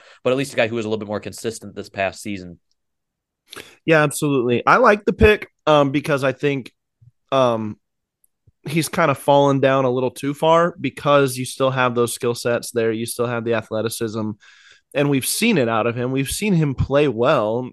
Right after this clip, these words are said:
Speaker 2: in, uh, bump and run man style coverage. And I think you're seeing a little bit of a turn towards that with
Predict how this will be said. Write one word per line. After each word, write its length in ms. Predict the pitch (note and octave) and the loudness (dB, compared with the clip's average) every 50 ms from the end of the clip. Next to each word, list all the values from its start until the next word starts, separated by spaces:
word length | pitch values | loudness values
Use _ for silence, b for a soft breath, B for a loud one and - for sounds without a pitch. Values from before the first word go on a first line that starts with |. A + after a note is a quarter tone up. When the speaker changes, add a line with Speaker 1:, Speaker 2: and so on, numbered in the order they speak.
| _ - | _ -4
Speaker 2:
in, 400 | C3+ C3+ C3 B2+ B2 B2 B2 - | -2 0 0 0 0 -2 -2 -2
uh, 240 | - A#2+ A#2 A2+ A2 | -2 -2 0 -2 -2
bump 300 | A#2 A#2 C3 B2+ B2 C3 | -2 -2 -2 -2 0 -2
and 120 | B2 B2 | -2 0
run 400 | B2+ B2 B2 B2 B2 B2 - A2 | 0 2 2 0 0 -2 -4 -4
man 220 | A#2+ A#2 A#2+ A#2+ | -2 -2 -2 -4
style 260 | A2+ - C3 B2 A2+ G2+ | -4 -4 -2 -2 -2 -2
coverage. 500 | - - E3 E3+ B2 A2+ G#2+ G#2+ A#2 - b b b b b b b _ _ _ _ _ _ _ _ _ _ _ _ _ _ _ _ _ _ - | -2 -2 -2 0 0 0 -2 -2 -6 -12 b b b b b b b _ _ _ _ _ _ _ _ _ _ _ _ _ _ _ _ _ _ -4
And 120 | E3+ E3 | 0 0
I 100 | D#3 D3 | 0 0
think 220 | C#3+ - F3 F#3+ F3 | 0 -2 -6 -6 -4
you're 120 | D3 D3 | -4 -6
seeing 280 | C3+ - F3 F3 D#3 C#3+ | -4 -2 -2 -2 -2 -2
a 40 | C3 | -2
little 220 | B2+ D3+ D3+ D#3 | -2 -4 -2 -2
bit 100 | D#3+ C#3+ | -2 0
of 60 | C3 A#2+ | 0 -2
a 60 | A#2 | -4
turn 300 | - - E3+ F3+ E3+ D#3+ | -4 -2 -2 0 0 -2
towards 360 | - C#3 C3 B2+ B2 A#2+ A#2 | -4 -2 -2 -2 -2 -2 -2
that 260 | C3 C3 C3 C3 - | 0 2 2 2 0
with 140 | B2+ C3 B2+ | -2 -4 -6